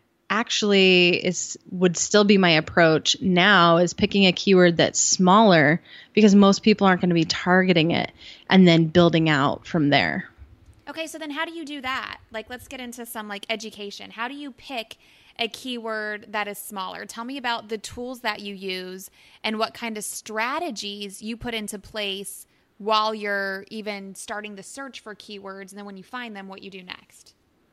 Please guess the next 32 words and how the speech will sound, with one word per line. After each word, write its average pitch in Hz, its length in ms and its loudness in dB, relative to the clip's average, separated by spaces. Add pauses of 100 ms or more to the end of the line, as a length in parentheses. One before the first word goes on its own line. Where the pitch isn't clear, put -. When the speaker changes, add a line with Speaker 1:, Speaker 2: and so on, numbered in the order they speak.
(320)
Speaker 1:
Okay, 247 260 6 (340)
so 226 640 8 (960)
I, 220 580 6
I 220 120 4
don't 220 340 0
do 285 120 2
as 262 120 2
much 202 220 2
of 185 80 -2
this 185 200 2
as 180 140 0
I 175 60 2
used 170 540 0
to 226 260 6
because 180 640 4 (580)
our 185 140 2
site 175 280 4
is 175 120 4
big 165 160 2
enough 170 260 2
that 156 120 2
we 175 140 4
do 170 360 4
tend 175 300 2
to 165 60 4
just 165 340 2 (360)
rank 175 440 0
for - 160 2
a 175 100 8
lot 160 260 4
of 180 120 2
things. 202 460 0